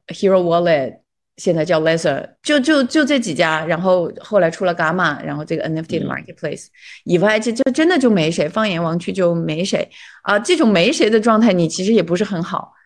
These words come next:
Speaker 1: 很多人竞争的时候，你可能觉得，“哇，好卷。”但是你左右，左顾右盼，发现没谁这个状态也不是特别好，
Speaker 2: 嗯。
Speaker 1: 因为你会怀疑自己嘛，对不对？<laughs> 就是你去了一个
Speaker 2: 对，你得自-，对，而且你，你到了一片荒山，
Speaker 1: <laughs>
Speaker 2: 可能什么事儿都得，都得自己干，这个、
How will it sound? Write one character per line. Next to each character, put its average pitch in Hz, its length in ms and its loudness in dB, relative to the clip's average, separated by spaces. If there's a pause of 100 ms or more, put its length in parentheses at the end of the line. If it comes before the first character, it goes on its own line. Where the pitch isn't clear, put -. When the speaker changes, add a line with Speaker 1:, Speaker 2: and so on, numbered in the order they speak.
(360)
Speaker 1:
很 - 200 0
多 285 120 4
人 320 140 2
竞 311 200 2 (100)
争 302 100 4
的 294 80 4
时 254 100 2
候， 214 60 4
你 208 100 0
可 202 100 0
能 185 120 0
觉 190 80 0
得 185 140 4
，“哇， 185 220 2
好 175 240 -2
卷。” 196 240 -2 (320)
但 302 140 2
是 294 100 -2
你 202 720 0 (560)
左 208 220 4
右， 247 260 4
左 220 240 4
顾 277 200 2
右 269 120 4
盼， 247 260 0
发 277 140 0
现 269 160 0
没 170 220 4
谁 180 240 0
这 208 80 2
个 208 80 2
状 202 180 0
态 196 140 -4
也 151 140 -2
不 175 100 -6
是 269 100 -4
特 240 120 -4
别 160 100 2
好， - 300 -12 (580)
Speaker 2:
嗯。 - 100 -10
Speaker 1:
因 269 60 4
为 285 80 4
你 208 140 2
会 202 200 2
怀 170 240 0
疑 214 120 2
自 226 180 -4
己 190 100 -2
嘛， 135 160 -4
对 180 120 4
不 247 120 -2
对？ 233 180 2
<laughs> - 60 -20 (420)
就 - 100 2
是 - 60 2
你 214 140 2
去 - 120 0
了 - 80 2
一 - 60 4
个 - 60 2
Speaker 2:
对， 139 40 2
你 - 20 0
得 - 20 -
自-， - 200 -6 (720)
对， 151 160 4
而 139 100 6
且 170 180 4
你， 131 180 4
你 117 160 2
到 - 180 2
了 151 80 0
一 143 80 2
片 143 160 0
荒 147 260 0
山， 160 160 0
Speaker 1:
<laughs> - 20 -4
Speaker 2:
可 123 120 -2
能 117 160 0
什 123 160 -4
么 113 100 -6
事 151 60 0
儿 147 60 0
都 131 80 -4
得， 120 220 2
都 127 200 -4
得 113 100 0
自 117 140 -6
己 101 100 -2
干， 101 320 -2
这 104 140 -8
个、 101 220 -4